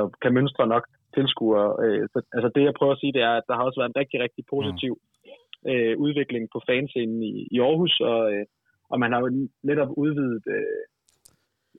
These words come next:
Speaker 1: altså, det stemningsskabende afsnit på hjemmebane også. Øh, så, øh,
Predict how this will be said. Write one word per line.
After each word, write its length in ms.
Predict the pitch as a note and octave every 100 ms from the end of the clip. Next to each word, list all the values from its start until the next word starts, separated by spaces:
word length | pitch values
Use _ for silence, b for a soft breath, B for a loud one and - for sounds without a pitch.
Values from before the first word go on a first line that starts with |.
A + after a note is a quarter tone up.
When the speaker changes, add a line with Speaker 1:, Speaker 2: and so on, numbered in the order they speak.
| B2
Speaker 1:
altså, 140 | A#2 A2 G#2+ - _ _
det 80 | B2
stemningsskabende 580 | - D3 D3+ C3+ A#2 G#2+
afsnit 240 | B2 C3 A#2+
på 60 | B2
hjemmebane 460 | A#2+ C#3+ D3 A2 G2 G#2+
også. 140 | - - - A2
Øh, 220 | G2 F2+ - - - _ _ -
så, 80 | B2 G#2+
øh, 80 | F#2+